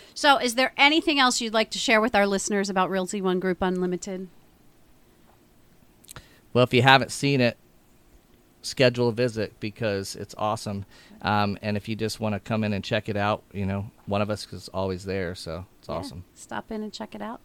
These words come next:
Speaker 1: right on Market Street in Elizabethtown.
Speaker 2: Yeah.
Speaker 1: Well, thank you so much, guys, for being with me today. It was a great conversation. I appreciate it. So if you're looking to buy or sell your house, give these guys a call. How can they get in touch with you?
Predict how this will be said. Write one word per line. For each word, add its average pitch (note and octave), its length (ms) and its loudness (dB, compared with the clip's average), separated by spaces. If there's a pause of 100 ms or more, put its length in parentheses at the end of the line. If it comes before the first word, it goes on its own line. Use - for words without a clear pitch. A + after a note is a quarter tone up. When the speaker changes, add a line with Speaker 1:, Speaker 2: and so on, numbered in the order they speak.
Speaker 1:
right G#3 260 -8
on G#3+ 200 -8
Market G#3 360 -8
Street G#3 300 -6
in G#3+ 180 -4
Elizabethtown. G#3+ 760 -2 (180)
Speaker 2:
Yeah. - 100 -2
Speaker 1:
Well, C4+ 120 8
thank C#4 300 4
you C4+ 80 2
so C4 180 4
much, B3 260 2
guys, A#3+ 280 8
for A#3+ 140 2
being A#3 380 0
with A#3+ 200 0
me B3+ 160 2
today. B3+ 500 4
It A#3 140 -4
was A3 240 -6
a A3 60 -4
great A#3 280 -4
conversation. A#3+ 760 -4
I A3+ 80 6
appreciate C4+ 420 2
it. F4+ 100 0
So - 80 6
if C4 140 4
you're C4 100 2
looking D4+ 300 4
to C4+ 100 4
buy C#4 280 8
or C#4+ 100 8
sell C#4+ 280 6
your C#4 180 8
house, D4 300 10 (280)
give D#4+ 160 6
these D#4+ 180 6
guys D4 240 10
a C#4+ 60 2
call. D4 300 10
How C#4 120 10
can C#4 160 2
they C4 100 4
get B3+ 80 4
in B3 80 2
touch A#3 220 2
with A#3 140 0
you? F3 240 -2